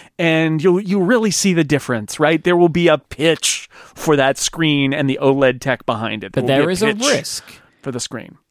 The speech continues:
Speaker 2: in trying to talk about oled too much, right? That oled is the best and only screen now, when they are still gonna be making L C D
Speaker 1: Two other
Speaker 2: screens.
Speaker 1: phones,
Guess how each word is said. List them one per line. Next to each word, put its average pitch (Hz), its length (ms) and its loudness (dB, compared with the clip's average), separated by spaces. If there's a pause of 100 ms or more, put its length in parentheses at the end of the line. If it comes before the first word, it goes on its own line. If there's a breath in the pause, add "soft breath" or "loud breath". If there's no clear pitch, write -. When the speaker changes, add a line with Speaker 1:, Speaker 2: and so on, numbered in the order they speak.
Speaker 2:
in 120 320 -2
trying 139 540 -2
to 139 100 -8
talk 143 240 -6
about 143 460 -2
oled 135 560 0 (160)
too 220 340 -4
much, - 640 -4 (460)
right? 135 360 -2 (460)
That - 200 -2
oled 151 440 2
is 131 200 -2
the 131 120 -2
best 127 420 0
and 123 120 0
only 123 320 0
screen 117 580 -4
now, 90 480 -12
when 117 320 0
they 117 140 0
are 113 100 0
still 139 320 0
gonna 160 200 -4
be 165 100 -4
making 127 720 -6 (420)
L 135 120 -2
C 156 180 -6
D 165 100 -6
Speaker 1:
Two 160 160 0 (200)
other 127 240 0
Speaker 2:
screens. - 60 -12
Speaker 1:
phones, 110 520 -4